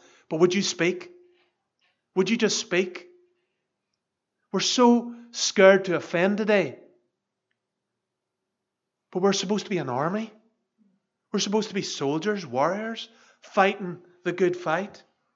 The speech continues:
It's all to do with here, the mind and the heart. You know, I think God is looking for us to be steady and consistent in this day.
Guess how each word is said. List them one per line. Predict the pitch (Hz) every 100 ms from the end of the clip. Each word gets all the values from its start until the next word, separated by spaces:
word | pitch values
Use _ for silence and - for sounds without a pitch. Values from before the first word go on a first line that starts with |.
| _ _ _ _ _ _ _ _ _ _ _ _ _ _ _ _ _ _ _ _ _ _ _ _ _ _ _ _ _ _ _ _ _ _ _ - _ -
It's | -
all | 175
to | 165
do | - 160
with | 143
here, | 120 131 117 -
the | 123
mind | 135 143 120 - _ _ -
and | 143 143
the |
heart. | 120 117 120 _ _ _ _ _ _ _ _ _ _ _ _ _ _ _ _ _ _ _ _ _
You | 170
know, |
I | 185
think | 202 180
God | 180 170 165
is | 143 143
looking | 156 165 143
for | - 143
us | 147 143 - - - _ _ _ -
to |
be | 160
steady | - - 156 156
and | 147 131
consistent | 131 120 151 143 - 127
in | 131
this | 135 -
day. | 139 131